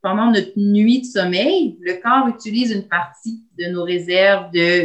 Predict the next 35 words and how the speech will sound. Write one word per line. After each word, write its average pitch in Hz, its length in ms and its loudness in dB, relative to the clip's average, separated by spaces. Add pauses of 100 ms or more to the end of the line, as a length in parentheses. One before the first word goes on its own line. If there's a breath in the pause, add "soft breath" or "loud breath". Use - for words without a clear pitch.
(140)
euh, - 20 -2
glucides 180 720 -4
qu'on 185 160 -4
a 190 80 0
d'entreposées 180 560 -4
au 226 60 -2
niveau 190 260 -2
du 180 160 -8
foie 269 340 -4 (300 loud breath)
pour 202 160 -4
maintenir 226 420 2
notre 196 220 0
glycémie 190 540 -4
stable 165 480 -2
pendant 156 260 -2
la 156 140 0
nuit. 143 220 -6
Donc, 151 220 -10
le 185 60 -4
matin, 180 300 0
on - 20 2
se - 100 -2
réveille, 233 520 0 (200)
puis 202 120 -6
oui, 262 240 2
mes 208 160 0
muscles 226 440 -2
sont 147 240 -8
pleins 208 340 0
de 175 80 -4
glycogène, 175 600 -2 (340)
mais 220 120 -2
mon 196 200 0
foie, 311 320 -2
lui, 285 400 0